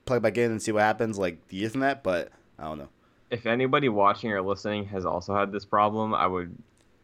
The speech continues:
Speaker 2: recommend commenting.
Speaker 1: Yeah, most,
Speaker 2: See if it's
Speaker 1: most
Speaker 2: a widespread
Speaker 1: definitely.
Speaker 2: thing.
Speaker 1: Yeah, mo-, most definitely, please. Yeah, let me know. I
Speaker 2: Yeah.
Speaker 1: wanna know if it's just me or, like, what's up, but the connection seems off a little bit. But I think the biggest,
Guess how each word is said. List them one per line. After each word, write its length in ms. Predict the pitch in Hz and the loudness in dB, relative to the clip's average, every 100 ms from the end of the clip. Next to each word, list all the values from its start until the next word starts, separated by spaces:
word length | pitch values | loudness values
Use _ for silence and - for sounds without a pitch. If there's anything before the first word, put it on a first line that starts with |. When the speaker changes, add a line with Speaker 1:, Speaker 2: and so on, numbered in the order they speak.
| - | -4
Speaker 2:
recommend 560 | 95 95 92 92 90 | -2 -2 -2 -2 -4
commenting. 640 | - 82 87 90 92 101 107 - _ _ _ | 0 0 0 -2 -2 -4 -6 -16 _ _ _
Speaker 1:
Yeah, 320 | 110 147 147 120 | 8 12 12 12
most, 800 | 120 135 143 156 170 156 - | 8 10 12 12 12 10 2
Speaker 2:
See 0 | |
if 60 | - | 0
it's 180 | 117 113 | 2 8
Speaker 1:
most 480 | 123 156 143 101 92 | 10 10 8 4 6
Speaker 2:
a 20 | |
widespread 380 | 92 113 95 85 | 6 6 4 -2
Speaker 1:
definitely. 200 | 78 73 | -2 -2
Speaker 2:
thing. 300 | 87 95 107 - - | -4 -6 -12 -20 -16
Speaker 1:
Yeah, 300 | 98 104 95 | 0 2 4
mo-, 500 | 95 113 139 139 123 | 2 2 4 2 0
most 460 | 110 110 120 135 - | -4 -2 0 -2 -2
definitely, 560 | 110 107 101 95 92 | -4 -2 -6 -4 -4
please. 500 | 87 - 98 90 85 | -6 -6 -4 -2 -6
Yeah, 180 | 82 82 | -4 -6
let 240 | 82 95 110 | -4 -6 -4
me 120 | 90 | -4
know. 320 | 82 82 76 | -6 -6 -6
I 140 | 73 107 | 2 6
Speaker 2:
Yeah. 80 | |
Speaker 1:
wanna 140 | 135 131 | 8 8
know 120 | 127 | 6
if 80 | 113 | 6
it's 120 | 95 | 0
just 160 | 107 98 | -2 -2
me 260 | 104 120 | -2 0
or, 100 | 95 | 0
like, 200 | 85 85 | -2 -6
what's 440 | 82 87 92 90 87 | -6 -4 -4 -4 -6
up, 240 | 80 76 | -6 -6
but 340 | 85 82 76 _ _ _ - | -6 -6 -8 _ _ _ -2
the 120 | 110 | 0
connection 280 | 127 151 147 | 2 0 -2
seems 240 | 147 127 | -2 -2
off 360 | - 123 120 123 | 2 4 4 2
a 40 | |
little 240 | 110 110 98 | 0 0 2
bit. 380 | 101 101 92 _ _ _ | 2 0 -2 _ _ _
But 280 | 101 123 127 | 2 8 8
I 140 | 98 143 | 8 6
think 420 | 208 254 254 - | 4 0 -4 -12
the 200 | 147 143 | 0 2
biggest, 540 | 123 131 135 143 143 | 4 4 4 4 0